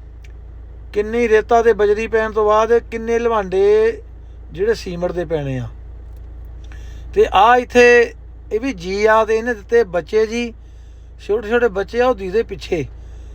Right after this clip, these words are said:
ਤੇ ਪਹਿਲਾਂ ਪਹਿਲਾਂ ਪੈਂਦੀ ਸੀ, ਜਦੋਂ ਸਵੇਰੇ ਆਏ ਆ ਉਦੋਂ ਪੈਂਦੀ ਸੀ, ਤੇ ਹੌਲੀ ਹੌਲੀ ਪਤਾ ਲੱਗ ਗਿਆ, ਨਹੀਂ ਬਈ ਇਹ ਕੁਛ ਨਹੀਂ ਕਹਿਣ ਲੱਗੇ ਮੈਨੂੰ। ਤੇ ਇਹ ਵੀ ਜੀ ਆ ਰੱਬ ਦੇ, ਤੇ ਚਲੋ ਹੌਲੀ ਹੌਲੀ ਵੀ ਪਲ ਜਾਣੇ ਇੱਦਾਂ ਹੀ।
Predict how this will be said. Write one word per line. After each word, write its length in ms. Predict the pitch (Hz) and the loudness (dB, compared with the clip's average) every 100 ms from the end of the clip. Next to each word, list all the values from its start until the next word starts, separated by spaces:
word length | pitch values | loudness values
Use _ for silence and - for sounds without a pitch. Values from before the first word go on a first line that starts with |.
| - | -8
ਤੇ 80 | - | -4
ਪਹਿਲਾਂ 360 | 208 233 254 254 | 2 4 6 6
ਪਹਿਲਾਂ 260 | 254 254 | 6 4
ਪੈਂਦੀ 380 | 247 214 202 208 | 4 0 -4 -6
ਸੀ, 60 | 202 | -2
ਜਦੋਂ 140 | 233 | -2
ਸਵੇਰੇ 340 | 190 196 196 208 | 0 2 4 6
ਆਏ 260 | 190 196 | 6 4
ਆ 200 | 214 208 - - - - - - | 0 -4 -8 -18 -18 -18 -16 -6
ਉਦੋਂ 240 | 190 226 | 2 2
ਪੈਂਦੀ 360 | 220 202 196 214 | 2 -2 -2 -6
ਸੀ, 100 | 220 | -4
ਤੇ 140 | 233 | 0
ਹੌਲੀ 240 | 196 196 202 | 2 4 2
ਹੌਲੀ 160 | 214 | 2
ਪਤਾ 220 | 214 202 | -2 -2
ਲੱਗ 220 | 208 185 175 | 2 2 2
ਗਿਆ, 180 | 202 | 0
ਨਹੀਂ 240 | 202 190 202 | -2 -4 -2
ਬਈ 140 | 208 | -2
ਇਹ 380 | 214 196 202 208 | 2 2 4 2
ਕੁਛ 220 | 185 160 | -2 -8
ਨਹੀਂ 180 | 180 196 | -8 -8
ਕਹਿਣ 220 | 175 196 | -6 -4
ਲੱਗੇ 240 | 202 175 190 | -4 -4 -4
ਮੈਨੂੰ। 340 | 170 170 226 - - - - - - - - - - | -6 -8 -12 -14 -18 -18 -18 -18 -18 -18 -18 -14 -6
ਤੇ 180 | 196 | 0
ਇਹ 40 | 196 | 2
ਵੀ 120 | 233 | 0
ਜੀ 300 | 170 180 196 | -6 -2 2
ਆ 80 | 202 | 4
ਰੱਬ 280 | 185 170 185 | 4 4 4
ਦੇ, 280 | 196 190 180 - - - - - - - | 4 4 0 -14 -18 -18 -18 -18 -18 -14
ਤੇ 80 | - | -6
ਚਲੋ 340 | - 214 226 214 - | -2 2 0 0 -4
ਹੌਲੀ 180 | 190 202 | -2 0
ਹੌਲੀ 220 | 208 208 | 2 2
ਵੀ 80 | 233 | 0
ਪਲ 260 | 214 196 | 0 0
ਜਾਣੇ 260 | 196 202 202 | 0 -2 -4
ਇੱਦਾਂ 180 | 190 190 | -4 -4
ਹੀ। 160 | 196 | -6